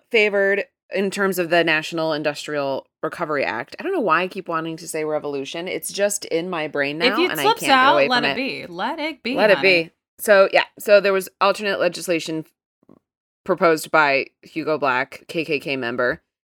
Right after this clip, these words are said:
Speaker 1: His legislation proposed a thirty-hour work week, which, like,
Speaker 2: Look, we love a thirty-hour work week,
Speaker 1: uh,
Speaker 2: but
Speaker 1: <laughs>
Speaker 2: you know
Speaker 1: like,
Speaker 2: what?
Speaker 1: not at, not at the expense of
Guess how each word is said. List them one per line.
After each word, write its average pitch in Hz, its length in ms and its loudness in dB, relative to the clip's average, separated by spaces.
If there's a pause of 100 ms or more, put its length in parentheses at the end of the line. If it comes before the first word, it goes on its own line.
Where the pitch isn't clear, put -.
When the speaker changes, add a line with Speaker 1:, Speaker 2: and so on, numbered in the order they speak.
(120)
Speaker 1:
His 175 160 0
legislation 175 600 0
proposed 160 680 -2 (140)
a 147 380 2 (140)
thirty-hour 143 680 2
work 113 320 -8
week, 147 380 -4 (540)
which, 240 220 2
like, 226 540 2
Speaker 2:
Look, 240 260 0
we 226 100 -2
love 226 200 4
a 254 80 0
thirty-hour 214 500 0
work 185 340 -6
week, 247 260 0
Speaker 1:
uh, 220 140 8
Speaker 2:
but 196 600 4 (120)
Speaker 1:
<laughs> - 140 -20
Speaker 2:
you 208 140 -4
know 202 80 4
Speaker 1:
like, 208 160 6
Speaker 2:
what? 208 360 2
Speaker 1:
not 285 320 4
at, 220 240 0 (160)
not 208 260 2
at 262 100 -4
the 208 80 -2
expense 180 560 -2
of 139 480 0